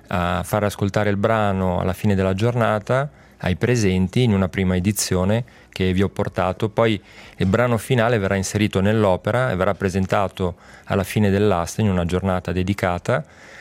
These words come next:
ehm, dove il brano poi diventerà un po' l'inno della Lega Cancro Ticino, che potrà essere ascoltato poi sulle varie piattaforme, eccetera.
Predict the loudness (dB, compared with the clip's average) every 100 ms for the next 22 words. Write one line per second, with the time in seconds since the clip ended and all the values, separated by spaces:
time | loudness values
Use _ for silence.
0 | -20 -8 -2 0 2 2 2 2 2 2
1 | 0 0 0 0 0 0 -2 2 2 4
2 | 4 4 2 0 -4 -4 -2 0 0 -2
3 | -2 -4 -4 -6 -6 -2 0 2 0 -2
4 | -12 -20 -20 -16 -8 -4 -2 -2 -2 -2
5 | -2 -2 -2 -2 -2 -2 -2 -2 -2 0
6 | 0 -2 -4 -4 -4 -2 -2 -2 -2 -4
7 | -4 -6 -8 -10 -12